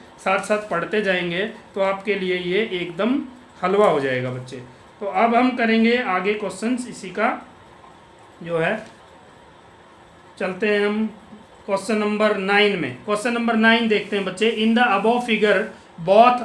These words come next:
आर आई एस के and सी एल यू ई are parallelogram, find the value of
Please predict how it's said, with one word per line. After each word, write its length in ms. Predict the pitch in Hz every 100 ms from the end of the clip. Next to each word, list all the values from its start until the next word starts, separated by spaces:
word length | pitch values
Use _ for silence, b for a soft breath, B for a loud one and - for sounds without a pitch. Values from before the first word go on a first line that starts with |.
| 202
आर 220 | 180 220
आई 140 | 240 240
एस 200 | 226 -
के 120 | 247
and 160 | 226 220
सी 260 | - 233 247
एल 180 | 214
यू 220 | 208 208 214
ई 100 | 202 214 175
are 160 | 180
parallelogram, 680 | 185 - 196 196 196 185 185 196
find 280 | 202 190 202
the 80 | 202
value 320 | 175 175 185 175
of 200 | 170